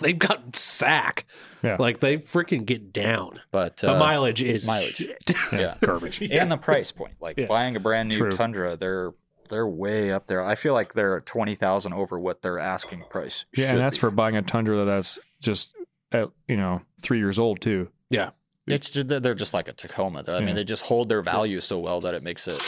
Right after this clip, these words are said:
Speaker 3: it makes it tough. But I don't, yeah, you're just not getting your money's worth, unfortunately, with the new, the Tundra. I feel like, I truly do believe they're, like,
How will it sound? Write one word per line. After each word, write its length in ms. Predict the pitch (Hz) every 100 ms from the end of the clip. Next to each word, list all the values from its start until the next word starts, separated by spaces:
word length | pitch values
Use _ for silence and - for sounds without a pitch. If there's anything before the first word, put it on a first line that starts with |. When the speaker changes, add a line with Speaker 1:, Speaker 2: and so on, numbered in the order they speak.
| -
Speaker 3:
it 120 | 87
makes 240 | 85 85 -
it 120 | 69
tough. 440 | - 98 78 - _ _ _
But 280 | 104 90 - _ _ _ _
I 80 | -
don't, 180 | 131 - - _ _ _
yeah, 200 | - - - -
you're 100 | 107
just 220 | - 117
not 140 | 113 95
getting 180 | 92 73
your 100 | 82
money's 380 | 92 95 92
worth, 260 | 78 82 -
unfortunately, 600 | 87 82 92 92 85 78
with 180 | 82 85
the 80 | 90
new, 280 | 87 87 87 - _ _ _ _ _
the 80 | 85
Tundra. 340 | - 90 85
I 100 | 80 82
feel 200 | - 98
like, 200 | 90 80 -
I 120 | 104
truly 320 | 95 135 110
do 240 | 92 113 110
believe 300 | 98 101 95
they're, 160 | 92
like, 200 | 92 92